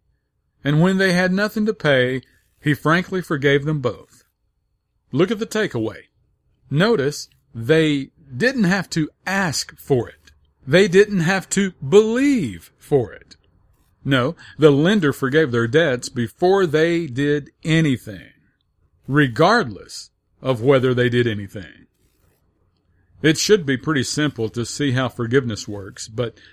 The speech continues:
uh, today we have those, and they have a pharisaical mindset, which has led them to muddy the waters a bit. Second Corinthians five nineteen, "God was in Christ reconciling the world unto himself,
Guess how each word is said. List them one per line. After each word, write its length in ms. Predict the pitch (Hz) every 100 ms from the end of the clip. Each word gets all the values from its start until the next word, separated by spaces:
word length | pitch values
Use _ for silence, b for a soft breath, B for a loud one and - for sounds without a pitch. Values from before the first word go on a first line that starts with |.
| b b -
uh, 160 | 123 135
today 400 | - 147 147 175
we 180 | 185 151
have 260 | 143 151 131
those, 480 | 139 143 143 127 110
and 220 | 110 104 b -
they 120 | 131
have 140 | 160
a 80 | 131
pharisaical 680 | - 185 190 - 165 131 127
mindset, 640 | 143 190 127 - - - _ _ _ -
which 180 | 147 160
has 180 | 135
led 320 | 127 143 170 143
them 200 | 160 156
to 360 | 156 147 143
muddy 420 | 135 131 135 143 156
the 120 | 175
waters 460 | 185 214 208 127
a 40 | 113
bit. 280 | 101 78 - _ _ _ _ _ _ _
Second 360 | - 160 156 175
Corinthians 380 | 160 185 190 -
five 280 | 170 175
nineteen, 480 | 160 170 151 143 151
"God 260 | 127 135 151
was 140 | 147
in 120 | 160
Christ 400 | 160 160 160 135
reconciling 640 | 123 127 135 135 143 139 147
the 60 | 143
world 280 | 139 143
unto 240 | 160 151 165
himself, 480 | 175 - 123 123